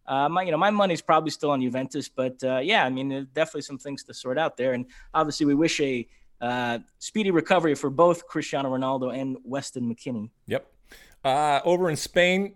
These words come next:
Speaker 2: uh, Sergio Dest, uh, Sergio, excuse, Sergio, Serginho Dest, uh, the American, making history, uh, starting for Barcelona. Congratulations to him, uh, although it comes in a loss. And, uh,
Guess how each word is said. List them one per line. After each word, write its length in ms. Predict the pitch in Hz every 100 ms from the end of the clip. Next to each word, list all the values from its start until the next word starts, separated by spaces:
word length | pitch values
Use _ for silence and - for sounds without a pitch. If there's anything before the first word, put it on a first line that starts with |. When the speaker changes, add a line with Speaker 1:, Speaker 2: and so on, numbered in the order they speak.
| -
Speaker 2:
uh, 480 | 143 135 135 127 120
Sergio 400 | - 175 170 190
Dest, 440 | 185 214 - -
uh, 60 | -
Sergio, 400 | 143 165 151 190
excuse, 360 | 185 - - 73
Sergio, 420 | - 82 78 73
Serginho 520 | - 151 139 196 196
Dest, 440 | 170 180 180 - - - - - -
uh, 340 | 131 123 117
the 100 | 113
American, 640 | 143 185 240 226 240 226 214 - _ _ _ _ _ _
making 420 | - 151 175 190 165
history, 600 | 170 185 - 208 233 226 - _
uh, 140 | 147 120
starting 720 | - - - 214 240 240 240
for 580 | 202 - 180 180 185 185 -
Barcelona. 960 | 131 143 156 - 160 143 147 156 180 185 - -
Congratulations 960 | 101 123 127 135 120 123 120 120 113
to 120 | - 104
him, 380 | - 117 135 151
uh, 280 | 120 113 107
although 340 | 101 110 110 104
it 120 | 101
comes 500 | - 110 101 98 - -
in 120 | 98
a 120 | 95
loss. 500 | 95 123 101 - - - - -
And, 360 | - 135 131 120 - - _ _ -
uh, 160 | -